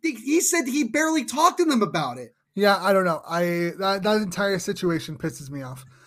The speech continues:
Speaker 2: Um, but moving on to, to L A,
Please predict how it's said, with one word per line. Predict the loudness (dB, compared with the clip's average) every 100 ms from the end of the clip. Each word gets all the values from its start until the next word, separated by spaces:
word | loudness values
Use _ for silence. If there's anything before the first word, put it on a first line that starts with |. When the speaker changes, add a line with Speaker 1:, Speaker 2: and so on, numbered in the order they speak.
| -20 -20 _
Speaker 2:
Um, | -4 -2 -4 -8 -14 _ _ _ _ _
but | 0
moving | 4 6
on | 4 2
to, | 0 2 6 6 6 0
to | 2 4
L | 4 2
A, | 0 -4